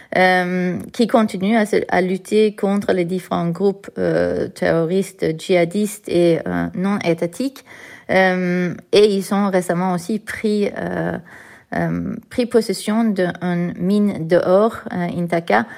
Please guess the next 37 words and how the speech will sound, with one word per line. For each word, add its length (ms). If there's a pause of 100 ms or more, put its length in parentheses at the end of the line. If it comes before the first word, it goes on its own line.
(180)
au 80
Mali. 300
Donc 180
ça, 140
c'est 140
quelque 280
chose 220
d'important 560
parce 180
que 80
ça 140
veut 140
dire 340
qu'ils 240
sont 180
là 220
pour 500
le 200
long 260
terme. 400 (560)
Euh, 440 (120)
et 120
au 80
Burkina, 840
on 380
sait 260
que 120
depuis 500
janvier, 720
il 80
y 100
a 220
au 60
moins 380
cent, 360
deux 280
cents, 380